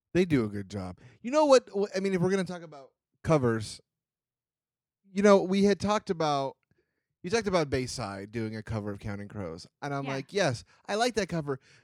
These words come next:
Speaker 1: But then I'm like, you know, but if a cover sounds so much like the original,
Speaker 2: That's true. That's a good
Speaker 1: what's the
Speaker 2: point.
Speaker 1: point? And, um, I mean, I, I don't, I thought maybe we could even play a little bit of it just so you can hear how
Speaker 2: Yeah, and I think I liked that cover only because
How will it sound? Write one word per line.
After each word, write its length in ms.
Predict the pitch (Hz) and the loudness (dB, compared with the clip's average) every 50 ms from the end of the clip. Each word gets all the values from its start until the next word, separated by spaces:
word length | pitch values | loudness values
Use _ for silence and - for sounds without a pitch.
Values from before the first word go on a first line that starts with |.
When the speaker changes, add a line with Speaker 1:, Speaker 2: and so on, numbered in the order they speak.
| _ _ | _ _
Speaker 1:
But 120 | - 220 - | -6 -4 -2
then 120 | 254 247 | -2 -2
I'm 120 | 262 247 240 | -2 -4 -4
like, 220 | 233 220 208 - 214 | -4 -6 -6 -10 -12
you 100 | 220 233 | -8 -4
know, 120 | 240 247 233 | -2 0 2
but 120 | 233 233 | 4 2
if 100 | 233 220 | 2 2
a 60 | 233 | -2
cover 320 | - - 254 294 277 302 285 | -4 -4 -4 -4 -4 -4 -6
sounds 340 | - - 226 208 202 175 - | -6 -4 -4 -4 -4 -4 -4
so 160 | - 214 214 | -4 -4 -2
much 200 | 214 220 208 - | -2 -4 -2 -2
like 140 | 208 190 170 | -2 -2 -2
the 140 | 180 180 165 | 0 0 0
original, 560 | 156 147 160 160 170 180 190 196 202 208 202 | 0 0 0 -2 -2 -2 -2 -2 -2 -4 -4
Speaker 2:
That's 320 | 185 214 208 - - - - | -6 -8 -10 -12 -16 -20 -20
true. 220 | - - 202 185 | -20 -20 -20 -20
That's 240 | - 180 180 - - | -18 -20 -20 -20 -20
a 40 | 190 | -20
good 140 | - 185 180 | -18 -10 -6
Speaker 1:
what's 240 | 240 269 - 285 - | -6 -6 -6 -6 -6
the 120 | - 285 | -4 -4
Speaker 2:
point. 240 | - - - - - | -4 -6 -10 -12 -8
Speaker 1:
point? 360 | - 269 240 180 131 120 - _ _ _ _ _ _ _ _ _ _ _ _ _ _ _ _ _ _ | -6 -4 -4 -4 -4 -6 -8 _ _ _ _ _ _ _ _ _ _ _ _ _ _ _ _ _ _
And, 360 | - 165 170 175 170 170 151 120 101 113 | -8 -6 -6 -6 -6 -8 -12 -16 -16 -10
um, 540 | 127 147 160 160 156 151 151 147 139 135 131 - _ _ _ _ _ _ _ _ _ - | -6 -4 -2 -2 -2 -2 -4 -6 -10 -12 -14 -18 _ _ _ _ _ _ _ _ _ -2
I 60 | 185 | 0
mean, 140 | 185 185 185 | 0 0 0
I, 120 | 160 185 | 0 0
I 20 | 185 | 0
don't, 160 | 185 180 151 - _ - | 0 0 -2 -6 _ -4
I 100 | 170 175 | -2 2
thought 140 | 185 220 214 | 2 2 2
maybe 160 | 196 180 170 | 4 2 2
we 140 | 156 147 143 | 2 0 0
could 100 | 135 143 | 0 0
even 180 | 143 135 135 127 | -2 -2 -2 -4
play 160 | 131 131 117 | -4 -4 -4
a 40 | 113 | -4
little 180 | 123 123 123 117 | -4 -4 -6 -6
bit 200 | 113 113 110 110 | -6 -6 -6 -6
of 140 | 110 107 107 | -8 -10 -12
it 120 | 110 101 | -14 -14
just 140 | 107 110 - | -14 -12 -10
so 80 | 123 113 | -10 -10
you 80 | 107 | -10
can 120 | 104 104 104 | -10 -12 -14
hear 280 | 107 107 107 104 101 | -12 -12 -12 -12 -14
how 500 | 104 110 110 104 104 98 101 101 98 98 - - _ | -14 -12 -12 -10 -8 -8 -8 -8 -10 -12 -16 -18 _
Speaker 2:
Yeah, 320 | - 220 208 202 202 196 190 | -12 -10 -8 -6 -6 -8 -8
and 140 | - 208 214 | -8 -8 -6
I 100 | 214 226 | -6 -8
think 200 | - 262 262 262 | -8 -8 -10 -8
I 100 | 254 233 | -10 -10
liked 460 | 202 185 175 180 180 - - - - | -8 -8 -10 -10 -12 -16 -20 -18 -14
that 320 | - 175 160 160 - - - _ - | -12 -12 -12 -12 -14 -16 -18 _ -20
cover 380 | - 208 190 180 185 165 160 - | -14 -14 -12 -12 -12 -12 -14 -12
only 300 | 170 185 185 180 180 185 | -12 -12 -12 -12 -14 -14
because 680 | 175 175 - - - - 185 180 170 165 165 165 | -14 -16 -18 -18 -16 -12 -12 -10 -10 -10 -12 -14